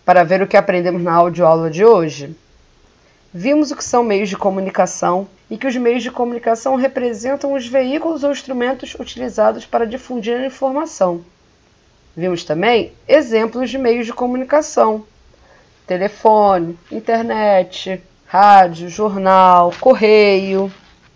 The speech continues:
tudo que é usado para você se comunicar com alguém. E por último, vimos que os meios de comunicação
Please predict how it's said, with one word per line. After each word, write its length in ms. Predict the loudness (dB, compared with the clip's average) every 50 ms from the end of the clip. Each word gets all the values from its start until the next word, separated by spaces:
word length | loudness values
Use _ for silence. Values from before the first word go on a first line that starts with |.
| _ _
tudo 260 | -8 -6 -6 -6 -4
que 80 | 0 4
é 100 | 4 4
usado 520 | 4 4 2 4 6 6 6 4 0 -8 -8 _
para 140 | -2 -2 -2
você 320 | 0 -2 -4 -6 -6 -10 -10
se 120 | -10 -10
comunicar 640 | -8 -6 -6 -6 -6 -8 -6 -2 -2 -2 -2 -2
com 100 | -2 0
alguém. 540 | 0 0 0 0 0 0 0 0 -4 -8 -14 _ _ _ _ _ _ _ _ _ _ _ _ _
E 120 | -6 -6 -4
por 200 | -2 -2 0 0
último, 380 | 0 -2 -2 -4 -6 -6 -4
vimos 300 | -4 -4 -6 -6 -8 -10
que 100 | -10 -8
os 120 | -8 -8 -6
meios 320 | -4 -2 -2 -2 -2 -2 -4
de 80 | -10
comunicação 760 | -12 -10 -8 -8 -8 -8 -10 -12 -14 -10 -6 -6 -4 -4 -6